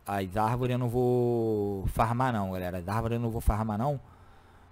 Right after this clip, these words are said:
Pra não gastar o meu... Meu machado, né? Então o que eu vou fazer aqui, ó. Vou pegar ela, vou jogar aqui, ó. Machadinho aqui também. Show. Vamos pegar e vamos jogar o que aqui? Vamos jogar esse tronco aqui.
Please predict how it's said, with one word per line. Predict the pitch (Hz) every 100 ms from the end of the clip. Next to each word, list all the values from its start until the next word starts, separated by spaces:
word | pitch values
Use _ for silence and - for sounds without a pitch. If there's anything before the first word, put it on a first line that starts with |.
| -
Pra | - 101
não | 107 110
gastar | 110 - 113
o | 117
meu... | 117 117 120 123 120 117 113 110 104 101 95 87 85 82 82 - - - - -
Meu | 95
machado, | 117 135 - 117 131 127 120
né? | 113 117 - - - - - - - - - - - -
Então | 107
o |
que | 110
eu | 123
vou | 117
fazer | 123 110 113
aqui, | - 107 90
ó. | - - - - - -
Vou | 92
pegar | 90 101 95 104
ela, | 104 123 113
vou | 104
jogar | 107 104
aqui, | 98 - 123 135
ó. |
Machadinho | 107 101 - 95 104 104
aqui | 101
também. | 98 95 107 135 156 - - - - - - - -
Show. | - - 98 113 139 147 151 - - - - - - -
Vamos | 95 98
pegar | 110 107 113
e |
vamos | 117 120
jogar | 117 120
o |
que | - 117
aqui? | 107
Vamos | 101 107
jogar | 110
esse | - 107
tronco | - 104 110 101
aqui. | - 120